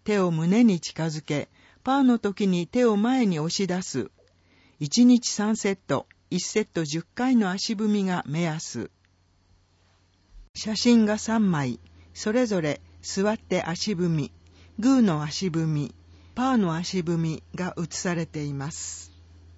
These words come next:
美味しく食べてフレイル予防。筋力向上のためには、運動に加えて食事も大切です。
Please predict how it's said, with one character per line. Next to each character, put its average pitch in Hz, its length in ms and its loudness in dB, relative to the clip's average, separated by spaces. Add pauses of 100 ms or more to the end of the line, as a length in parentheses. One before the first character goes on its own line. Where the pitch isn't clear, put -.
(880)
美 180 80 -4
味 262 140 0
し - 100 -4
く 254 140 -4
食 247 180 -2
べ 214 140 -2
て 151 160 -4
フ - 180 -2
レ 208 180 2
イ 233 40 2
ル 226 160 0
予 202 160 0
防。 139 420 -4 (800)
筋 277 200 6
力 202 300 2
向 190 260 -2
上 208 180 2
の 196 160 0
た 180 160 -2
め 185 140 0
に 156 160 -2
は、 131 180 -4 (260)
運 226 220 6
動 214 200 4
に 196 160 0
加 190 300 -2
え 180 80 -2
て 165 300 -2
食 165 320 -4
事 240 120 2
も 247 180 4
大 196 200 -2
切 180 300 -4
で 160 160 -4
す。 - 260 -14